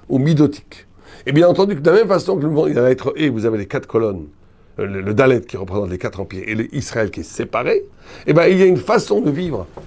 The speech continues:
ces quatre piliers de l'âme de façon juive, et une façon de vivre ces quatre piliers de l'âme de façon goy. On va essayer d'expliquer tout ça. Le premier pilier, on a vu, c'est par rapport à Babel, c'est par rapport, Babel étant,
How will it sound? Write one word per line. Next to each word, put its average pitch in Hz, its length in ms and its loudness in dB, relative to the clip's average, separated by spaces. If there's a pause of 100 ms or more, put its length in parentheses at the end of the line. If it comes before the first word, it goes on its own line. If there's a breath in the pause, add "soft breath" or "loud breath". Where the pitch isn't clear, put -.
(100)
ces - 240 -4
quatre - 580 -6 (600)
piliers 170 320 -2
de 131 120 0
l'âme 285 320 0 (420)
de 113 100 -14
façon 135 320 -4
juive, 131 360 -4 (400 soft breath)
et - 60 0
une 147 80 4
façon 185 340 0
de 156 100 2
vivre 170 300 -4 (160 loud breath)
ces - 180 -6
quatre 170 200 -2
piliers 135 360 -2
de 98 120 -2
l'âme 123 240 -2
de - 80 -4
façon 110 260 -6
goy. 87 240 -8 (240)
On 98 120 0
va 131 100 0
essayer 110 160 -6
d'expliquer 117 320 -8
tout 95 100 -12
ça. - 140 -18 (580 loud breath)
Le 156 140 4
premier 233 440 4
pilier, 185 600 -2 (260)
on 104 60 -2
a 101 60 0
vu, 143 100 -2
c'est 151 120 -10
par 113 120 0
rapport 101 180 -2
à 92 60 -2
Babel, 90 500 -6 (460 soft breath)
c'est 139 180 2
par 135 140 2
rapport, 113 500 0
Babel 117 340 -2
étant, 127 460 -2